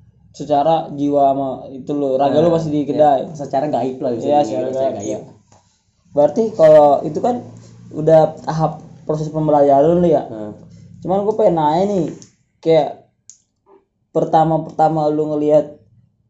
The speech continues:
Speaker 1: makhluk-makhluk astral gitu, awalnya pertamanya gimana sih bentuknya, kayak gimana atau gimana tuh?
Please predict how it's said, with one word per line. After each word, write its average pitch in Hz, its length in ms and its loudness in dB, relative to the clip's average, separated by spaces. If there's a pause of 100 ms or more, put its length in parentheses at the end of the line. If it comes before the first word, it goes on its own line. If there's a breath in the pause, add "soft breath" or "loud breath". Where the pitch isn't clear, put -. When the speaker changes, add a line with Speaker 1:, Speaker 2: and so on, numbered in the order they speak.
(140)
Speaker 1:
makhluk-makhluk 147 840 -2 (420)
astral 160 640 0
gitu, - 540 -6 (140)
awalnya 165 400 0
pertamanya 180 400 -6
gimana 160 260 -4
sih 180 120 -4
bentuknya, 151 420 -6
kayak 131 240 -8
gimana 156 420 -4
atau 147 140 -6
gimana 147 340 -6
tuh? 160 320 -8